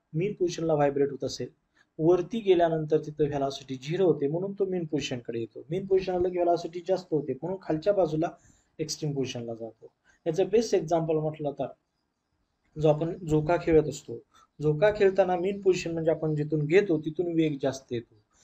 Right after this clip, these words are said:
पुढे गेल्यानंतर ठराविक अंतरावरती परत तो माघारी येतो, म्हणजे तिथं व्हेलॉसिटी झिरो झाली असते, त्या पोझिशनला एक्स्ट्रीम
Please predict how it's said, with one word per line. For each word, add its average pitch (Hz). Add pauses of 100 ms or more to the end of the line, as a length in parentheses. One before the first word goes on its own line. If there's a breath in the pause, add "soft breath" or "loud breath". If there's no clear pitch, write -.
(320 soft breath)
पुढे 214
गेल्यानंतर 185 (100)
ठराविक 160
अंतरावरती 127
परत 220
तो 214
माघारी 139
येतो, 120 (640)
म्हणजे 156
तिथं 170
व्हेलॉसिटी 156
झिरो 151
झाली 123
असते, 117
त्या 160
पोझिशनला 156
एक्स्ट्रीम 143